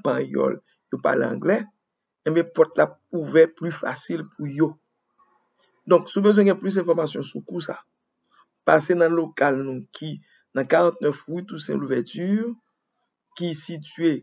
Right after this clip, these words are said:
nan blòk wi Libète e wi Jean-Jacques Dessalines, akote Sogé Express Transfert. E ou ka pase chak jou de lendi a vandredi de une è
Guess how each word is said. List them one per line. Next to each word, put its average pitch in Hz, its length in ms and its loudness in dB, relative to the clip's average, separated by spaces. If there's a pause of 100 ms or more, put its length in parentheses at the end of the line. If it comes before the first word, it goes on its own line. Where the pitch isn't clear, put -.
(140)
nan 135 180 -2
blòk 160 380 4 (260)
wi 170 140 0
Libète 156 520 6 (520)
e 156 160 4
wi 143 260 -2
Jean-Jacques 143 380 -2
Dessalines, 196 540 0 (420)
akote 151 540 0
Sogé 139 580 -6 (600)
Express 147 600 -2
Transfert. 247 600 2 (1000)
E 175 320 4
ou 170 200 -2
ka 180 160 8
pase 180 320 4
chak - 640 -2
jou 151 360 -6 (440)
de 131 80 -2
lendi 175 520 2 (520)
a 143 100 4
vandredi 151 720 -2
de 120 280 -6 (520)
une 190 240 4
è 131 240 4